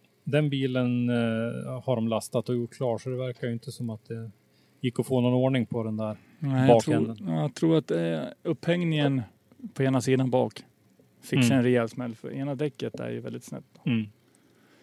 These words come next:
Speaker 2: De har ju meckat nu,
Speaker 1: Ja.
Speaker 2: eh, hela förmiddagen.
Speaker 1: Precis.
Speaker 2: Men, eh, ja, nej, nu har de ju lastat då, så att, ja.
Speaker 1: Mm. Eh,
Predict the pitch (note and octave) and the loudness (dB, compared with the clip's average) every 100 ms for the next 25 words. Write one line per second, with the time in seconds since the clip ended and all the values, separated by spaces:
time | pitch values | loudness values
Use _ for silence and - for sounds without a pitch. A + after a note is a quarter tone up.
0 | _ _ - C#3+ B2+ E3 D3 B2 F3+ C#3+ | _ _ 2 6 8 8 6 4 2 2
1 | C3 A#2 G2+ _ _ - - A#2+ C3 A#2+ | -2 -6 -10 _ _ -8 2 4 4 -2
2 | - C3+ B2+ A2+ A#2+ A#2+ B2 C3 C#3 C#3 | -10 -8 -4 -2 0 2 2 2 -2 -6
3 | _ - C#3+ - D3 - - - _ _ | _ -18 -16 -16 -18 -18 -20 -20 _ _
4 | _ _ _ - C3 B2 A#2+ B2 B2+ A#2+ | _ _ _ -2 2 2 2 2 0 -2
5 | - C3+ C#3+ C#3+ C#3 B2+ B2+ B2 - C#3 | 0 2 2 0 0 -2 -6 -6 -8 -10
6 | - A2+ A2+ - - B2+ - _ C#3+ A2 | -10 -14 -16 -16 -10 -10 -10 _ -2 -2
7 | A2 - _ _ _ _ _ - - - | -4 -14 _ _ _ _ _ -20 -20 -20
8 | _ _ C3+ C#3 D3 | _ _ 4 8 8